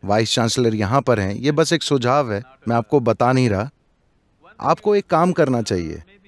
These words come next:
आपको कुछ लोगों की एक टीम बनानी चाहिए और आपको जाकर एक किचन में काम करना चाहिए। साल में एक हफ्ते अलग-अलग लोग,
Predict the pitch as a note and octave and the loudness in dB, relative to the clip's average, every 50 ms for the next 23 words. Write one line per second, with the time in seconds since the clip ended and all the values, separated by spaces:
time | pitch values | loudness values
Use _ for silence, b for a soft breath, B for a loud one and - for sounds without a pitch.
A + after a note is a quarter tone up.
0 | _ _ _ F#3+ _ _ _ _ _ _ _ _ _ _ _ _ _ _ _ _ | _ _ _ _ _ _ _ _ _ _ _ _ _ _ _ _ _ _ _ _
1 | _ - - D3+ F3 - - G3+ - - A3+ A3+ - - G3 F#3 F3+ F3+ F3+ F#3 | _ -4 -2 -2 -2 0 -2 -2 -2 0 -2 -2 0 0 2 2 2 2 0 0
2 | - - F#3 F3 E3+ - - - D#3 E3 E3+ F3 D#3 C3 A#2+ A2 F#2+ F#2+ G2 F#2 | 0 0 -2 -2 -2 -4 -4 -2 0 2 2 4 4 2 2 2 0 0 -2 -4
3 | - - F2 E2 D#2+ D#2 D2+ D2+ - _ _ _ _ _ _ _ - - _ _ | -4 -4 -4 -4 -6 -8 -10 -12 -14 _ _ _ _ _ _ _ -20 -20 _ _
4 | _ _ - A#2 A#2+ A#2+ B2 - - D3+ D3 C3+ A#2 C3 B2+ C3+ - D#3+ D3+ D3+ | _ _ 0 0 2 2 0 0 0 0 0 0 2 0 0 0 0 0 0 0
5 | C#3+ - _ - D3 C3 - E3+ E3+ E3 D#3 D3 - - B2+ A#2 B2+ C3+ B2 - | -2 -4 _ -6 -4 -2 -2 -2 0 0 -2 -2 -2 0 0 0 0 0 0 -2
6 | A#2 G#2+ G2+ G2 - - F2+ E2+ D#2+ D2 C#2+ - _ _ _ _ _ _ _ _ | 0 0 -2 -2 -2 -4 -4 -4 -4 -8 -10 -12 _ _ _ _ _ _ _ _
7 | _ _ - - - B2+ A2+ A#2+ B2 A#2+ A#2+ A#2+ A#2+ A#2+ - - A#2+ A2+ G2+ - | _ _ -10 -4 -2 0 2 2 2 2 2 2 0 0 0 -2 -2 -4 -2 -2
8 | B2+ A#2+ A#2 A2+ G#2 F#2+ - _ _ _ _ _ _ _ _ _ _ - A#2 B2+ | -2 0 0 -2 -4 -6 -12 _ _ _ _ _ _ _ _ _ _ -2 0 0
9 | B2+ B2 B2+ B2 B2 A#2+ B2+ C3 C3 C3+ C3 A2 A2 | 2 2 2 0 0 2 0 2 2 2 0 -2 -6